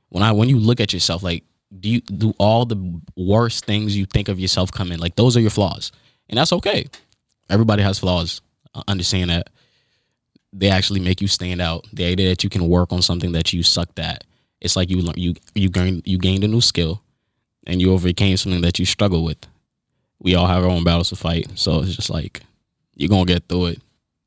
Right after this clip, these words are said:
Everybody's fighting their own battles. Sometimes you don't see it, but you're not the one doing this life thing all by yourself.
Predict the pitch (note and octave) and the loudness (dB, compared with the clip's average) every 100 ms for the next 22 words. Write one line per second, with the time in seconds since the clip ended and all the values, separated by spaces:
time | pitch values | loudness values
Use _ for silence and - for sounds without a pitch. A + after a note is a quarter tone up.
0 | _ G2 F#2 F#2 F2 G2+ F#2+ F2+ F2 F2+ | _ 0 2 4 2 2 0 0 -2 -2
1 | F2 F2 F2 E2+ - - F#2 F2+ F2 F2 | 0 0 0 -2 -6 -8 -2 0 2 2
2 | E2 - E2+ D#2+ - E2 - _ _ _ | 2 0 0 0 -2 -4 -4 _ _ _
3 | _ _ _ _ _ _ _ F2 F2 F2 | _ _ _ _ _ _ _ 0 2 2
4 | E2 E2 E2+ E2+ E2 D#2+ E2 E2 - E2 | 0 -2 -2 -2 -2 -4 -2 -4 -6 -8
5 | D#2+ D#2+ E2 E2 - E2+ - | -6 -2 -2 -2 -4 -6 -10